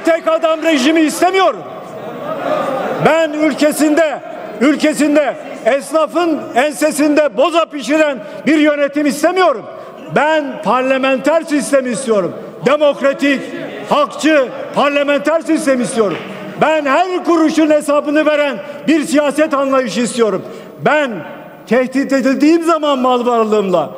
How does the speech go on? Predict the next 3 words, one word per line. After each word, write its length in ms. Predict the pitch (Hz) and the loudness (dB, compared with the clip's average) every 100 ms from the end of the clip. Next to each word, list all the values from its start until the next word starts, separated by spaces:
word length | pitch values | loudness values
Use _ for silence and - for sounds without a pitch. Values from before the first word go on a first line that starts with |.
| - - - 180 | -16 -18 -8 0
aramazsanız, 840 | 202 240 247 277 - 254 226 202 - - - | 2 2 2 0 0 -2 -2 -4 -8 -10 0
incelemezsiniz, 1000 | 233 247 269 262 269 311 - 285 262 - - - | 2 4 2 2 2 0 -2 -2 -2 -4 -12 -6
şerefsizsiniz 960 | - 302 320 311 320 - 311 302 220 | 0 2 2 0 -2 2 2 2 0